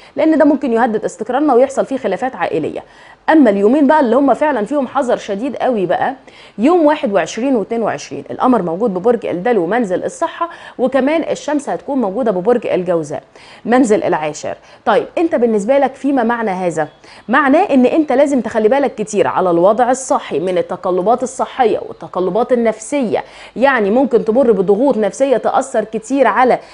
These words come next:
نفسيتك، تخليك متهور، تخليك انك مش قادر، تخلي جسمك وجعك، تخ-، تخلي عندك يبقى في تعب ياثر على جسدك. لازم تخلي بالك كويس قوي قوي من الضغوط النفسيه او القرارات اللي ممكن توقعك في ظروف خاطئه او توقعك في مشاكل.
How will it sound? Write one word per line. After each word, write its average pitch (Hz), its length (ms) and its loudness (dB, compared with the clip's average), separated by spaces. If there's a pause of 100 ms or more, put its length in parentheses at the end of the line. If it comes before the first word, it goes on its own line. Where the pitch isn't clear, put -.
(120)
نفسيتك، 220 560 -2
تخليك 240 420 -2
متهور، 233 440 2
تخليك 247 420 -4
انك 233 200 -2
مش 226 160 -6
قادر، 269 220 2
تخلي 247 280 -6
جسمك 247 340 -4
وجعك، 254 280 2
تخ-، 226 160 -8
تخلي 381 300 4 (100)
عندك 359 280 -2
يبقى 220 160 -2
في 330 160 0
تعب 330 340 0
ياثر 277 420 0
على 196 220 0
جسدك. 202 400 -4
لازم 294 260 2
تخلي 214 280 -4
بالك 277 220 2
كويس 254 360 0
قوي 254 240 2
قوي 170 220 0 (340)
من 285 320 2
الضغوط 214 560 0
النفسيه 220 500 0
او 254 220 4
القرارات 254 580 2
اللي 240 100 4
ممكن 269 340 0
توقعك 269 500 -2
في 285 220 -2
ظروف 233 360 -2
خاطئه 202 320 0
او 165 240 4
توقعك 214 340 0
في 226 100 -8
مشاكل. 214 460 -4